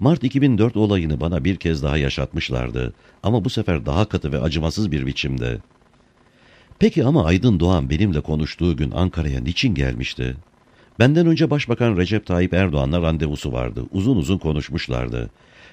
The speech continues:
Tayyip herhalde benden övgüyle söz etmiş, yazılarımdan asla şikayetçi olmadığını bizim patrona bildirmişti. Ertesi gün gazetede bir gece önce olanları Bekir'e aynen anlattım. Uzun uzun dertleştik. Bekir çok bozuldu.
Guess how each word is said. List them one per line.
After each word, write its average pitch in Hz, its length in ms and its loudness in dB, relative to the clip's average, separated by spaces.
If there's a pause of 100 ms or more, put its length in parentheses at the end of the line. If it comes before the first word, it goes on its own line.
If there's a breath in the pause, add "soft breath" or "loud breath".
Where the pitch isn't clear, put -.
(120 soft breath)
Tayyip 175 300 6
herhalde 151 360 6
benden 104 280 4
övgüyle 90 520 2
söz 80 220 0
etmiş, 80 300 -2
yazılarımdan 80 560 0
asla 110 380 2
şikayetçi 92 460 0
olmadığını 80 420 0
bizim 107 200 0
patrona 80 440 -2
bildirmişti. 92 720 -2 (720 loud breath)
Ertesi 160 380 2
gün 139 180 4
gazetede 82 520 2
bir 131 120 2
gece 82 260 0
önce 78 240 0
olanları 73 480 0
Bekir'e 104 300 2
aynen 113 400 2
anlattım. 73 580 -2
Uzun 120 240 0
uzun 98 280 2
dertleştik. 73 580 -2 (360 soft breath)
Bekir 95 220 0
çok - 280 -2
bozuldu. 67 500 -4